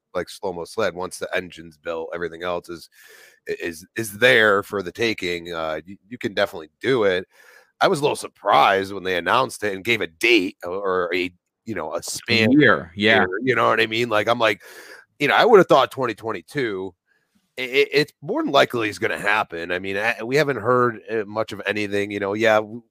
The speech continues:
Speaker 1: we could have a show coming up soon, and they could mention more, or they could say, "Look, we're delaying it," and nobody would be surprised with that. You have plenty of games coming out this year.
Speaker 2: Yep.
Speaker 1: Um, you know, I think, I think if it comes out this year, it might be that, that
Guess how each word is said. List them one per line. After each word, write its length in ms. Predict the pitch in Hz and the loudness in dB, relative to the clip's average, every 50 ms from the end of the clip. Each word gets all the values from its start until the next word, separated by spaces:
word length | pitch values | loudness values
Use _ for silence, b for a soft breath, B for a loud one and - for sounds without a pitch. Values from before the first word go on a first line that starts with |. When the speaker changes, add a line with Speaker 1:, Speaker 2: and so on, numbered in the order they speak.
| _ | _
Speaker 1:
we 120 | 120 120 113 | -12 -12 -10
could 160 | - 123 107 | -8 -6 -2
have 200 | 98 107 104 98 | 0 0 0 0
a 60 | 95 | -2
show 300 | - - - 110 104 101 | -6 -4 -4 -2 -2 -2
coming 280 | 95 - 101 98 98 95 | -4 -6 -8 -6 -4 -4
up 140 | 95 90 - | -4 -6 -6
soon, 360 | - 95 95 92 95 92 90 | -10 -8 -6 -6 -6 -6 -8
and 100 | 92 92 | -6 -6
they 80 | 90 | -6
could 200 | 85 - 95 90 | -6 -6 -8 -8
mention 320 | 90 95 101 - - 87 92 | -6 -8 -8 -8 -10 -18 -14
more, 400 | 101 120 117 110 107 101 98 - b b b b b | -10 -6 -4 -2 -2 -2 -4 -4 b b b b b
or 160 | - 117 110 | 2 2 2
they 80 | 101 101 | 2 0
could 140 | 101 98 - | -2 -2 -2
say, 180 | - 101 98 | -2 -2 -2
"Look, 300 | 92 101 104 92 _ - | 0 -2 -2 -4 _ -8
we're 100 | 95 92 | -12 -8
delaying 400 | 85 92 95 98 92 92 90 87 | -6 -4 -2 -2 -2 -2 -2 -2
it," 220 | 90 87 87 - b b b b b b | -4 -4 -4 -6 b b b b b b
and 140 | - 135 147 | -6 -4 0
nobody 320 | 143 143 131 110 107 98 | 0 0 0 0 -4 -6
would 160 | 98 98 92 87 | -6 -6 -8 -8
be 120 | 92 92 | -10 -12
surprised 580 | - - 90 _ - 92 98 101 98 98 90 90 | -10 -10 -12 _ -2 2 2 4 4 2 0 -4
with 100 | 85 - | -8 -4
that. 280 | 90 87 90 95 87 | -2 0 0 -2 -2
You 100 | 95 95 | -4 -4
have 280 | 98 120 127 127 110 - | 0 0 0 0 0 -4
plenty 300 | - 117 113 104 95 87 | -10 -10 -8 -6 -6 -8
of 60 | 80 | -8
games 340 | - 85 90 87 87 82 - | -8 -10 -10 -10 -12 -16 -20
coming 240 | - 78 78 78 78 | -20 -20 -16 -10 -8
out 220 | 78 78 80 82 | -6 -6 -8 -10
this 240 | - 80 78 - - | -12 -18 -18 -18 -14
year. 300 | 82 80 82 80 80 - b b b b b b b b b 85 | -12 -8 -8 -8 -8 -10 b b b b b b b b b 0
Speaker 2:
Yep. 100 | 90 90 | 2 2
Speaker 1:
Um, 220 | 85 85 80 82 82 _ _ _ _ _ _ | 2 2 0 -2 -6 _ _ _ _ _ _
you 120 | 117 113 | -4 -2
know, 80 | 104 98 | 0 2
I 140 | 107 131 156 | 4 2 2
think, 360 | - - 202 208 185 - - - | 4 4 4 4 4 2 -6 -2
I 160 | - 120 135 | 2 2 2
think 320 | 139 - - 156 143 127 - - | 2 0 -2 -4 -4 -4 -6 -10
if 100 | 113 101 | -6 -6
it 80 | 123 - | -6 -6
comes 340 | - - 123 139 151 139 | -4 -4 -2 -2 -2 0
out 220 | 139 156 151 151 - | 0 0 0 0 -2
this 240 | 165 160 143 - 160 | -4 -6 -6 -4 -4
year, 300 | 165 160 160 165 151 b b b b b b b | 0 0 0 0 0 b b b b b b b
it 180 | - 131 135 123 | -6 -6 -6 -6
might 320 | 117 120 123 135 151 147 | -4 -2 0 0 0 -2
be 200 | - 151 151 147 | -2 -2 0 2
that, 340 | 139 143 139 139 139 135 135 _ _ - | 4 4 4 6 4 4 2 _ _ -8
that 260 | 117 123 120 120 | -6 -4 -4 -4